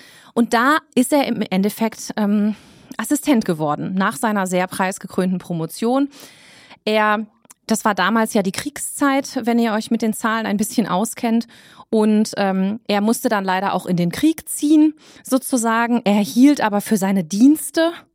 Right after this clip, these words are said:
war seinem Land sehr verbunden. Er erhielt zum Beispiel auch das Kriegskreuz, er gehörte der Ehrenlegion an, also bewegte sich das schon in Kreisen, auf die man geschaut hat.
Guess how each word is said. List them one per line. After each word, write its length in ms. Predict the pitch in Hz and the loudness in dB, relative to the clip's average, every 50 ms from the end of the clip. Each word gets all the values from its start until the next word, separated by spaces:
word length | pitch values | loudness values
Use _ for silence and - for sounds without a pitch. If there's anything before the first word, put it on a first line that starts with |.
| _ _ | _ _
war 260 | 175 160 165 170 175 | -8 -6 -4 -4 -4
seinem 340 | 165 175 185 180 175 180 180 | -2 -2 -2 0 0 -2 0
Land 420 | 175 190 208 233 269 262 - - - | 0 0 2 2 2 2 0 -8 -12
sehr 440 | 180 175 180 202 196 185 175 175 - _ - - - - - - - - - - - - _ | -8 -2 0 0 2 2 0 -2 -4 _ -20 -20 -20 -20 -20 -20 -20 -20 -20 -20 -20 -20 _
verbunden. 760 | - - 208 185 156 151 202 214 233 269 277 311 302 320 359 370 - _ _ _ _ _ _ _ _ _ _ _ - - _ | -8 -4 -4 -4 -2 0 2 4 6 6 6 4 2 0 -2 -6 -10 _ _ _ _ _ _ _ _ _ _ _ -20 -10 _
Er 100 | - 208 | -2 -2
erhielt 360 | 196 202 - 226 240 247 240 | -2 0 2 2 2 2 0
zum 180 | - - 233 208 | 0 -2 -2 0
Beispiel 440 | 196 180 180 180 - - - 185 156 | 0 -2 -2 -4 -6 -6 -6 -4 -2
auch 240 | 160 156 180 - | -2 -2 -2 -4
das 420 | - - 170 165 - - - - - - _ _ _ _ | -4 -4 -4 -4 -4 -10 -14 -14 -18 -20 _ _ _ _
Kriegskreuz, 960 | - - 269 254 262 - - - - - - 233 226 226 226 233 - - - - | -4 -2 -2 -2 -2 -8 -12 -12 -12 -4 0 2 2 2 2 -2 -4 -10 -6 -6
er 80 | 170 165 | -4 -2
gehörte 380 | 156 165 165 165 160 - 170 | -2 -2 -2 -2 -4 -4 -4
der 200 | 160 175 165 - | -2 -2 -4 -2
Ehrenlegion 920 | - 220 240 240 240 226 233 240 233 220 226 220 - 226 226 220 226 226 - | 0 0 2 2 2 4 4 4 4 2 2 -2 -2 0 0 2 2 0 0
an, 340 | - 180 190 202 214 214 - - - - - - - - - | -2 -4 -2 0 -2 -2 -4 -8 -18 -20 -20 -20 -20 -10 -4
also 200 | - 185 175 185 | -4 -2 -2 0
bewegte 460 | 175 202 190 170 214 233 - - 247 | -2 -2 0 2 0 0 0 -2 -2
sich 180 | 185 196 202 - | -2 -2 -2 -2
das 160 | 208 196 - | -2 -4 -2
schon 160 | - 208 175 | -4 -4 -4
in 140 | 175 180 175 | -2 -4 -6
Kreisen, 680 | - - 185 175 180 220 262 254 285 302 311 311 311 | -4 -2 -2 -2 0 0 0 4 4 4 4 4 2
auf 160 | - 190 185 - | 0 -2 -2 0
die 120 | 196 190 | 0 0
man 180 | 190 175 175 185 | 2 2 0 -2
geschaut 480 | 165 165 - - 160 175 208 - - | -2 -4 -6 -4 -4 -4 -4 -4 -4
hat. 240 | 269 285 320 - - | -4 -4 -4 -6 -12